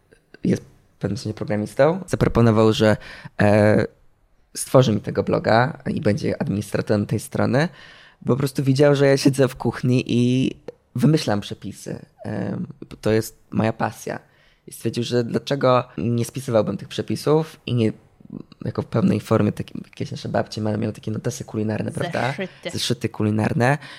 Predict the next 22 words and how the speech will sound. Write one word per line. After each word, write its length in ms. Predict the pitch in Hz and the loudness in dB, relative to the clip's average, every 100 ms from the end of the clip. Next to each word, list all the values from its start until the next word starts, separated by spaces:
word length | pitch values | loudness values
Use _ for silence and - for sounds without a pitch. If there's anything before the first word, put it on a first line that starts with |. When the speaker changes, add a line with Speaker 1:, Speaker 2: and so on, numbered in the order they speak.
| - - | -20 -2
Speaker 1:
A, 120 | 113 | 4
a 60 | 226 | 6
ja 100 | 131 | 6
tych 160 | 311 | 4
nawet 200 | 180 180 | 2 2
zesz-, 160 | 160 156 | 0 -2
tak, 200 | 147 139 | -4 -4
jego 200 | 131 135 | -2 -2
zeszytu 300 | 139 - 139 | -2 -4 0
nie 140 | 131 | 2
miałem 520 | 123 110 117 143 349 - | 2 2 4 4 2 -2
i 100 | 139 | -8
te 100 | - | -10
przepisy, 420 | - - 165 160 | -10 -12 -10 -10
które 500 | - 147 151 151 - - | -4 0 2 2 -2 -6
tworzyłem, 380 | - 135 139 151 | -4 0 0 0
one 120 | 156 | -4
po 100 | - | -8
prostu 200 | 135 - | -10 -6
się 140 | 143 | -6
gubiły, 360 | - 175 180 110 | -6 -10 -6 -6
tak? 300 | - 123 | -6 -12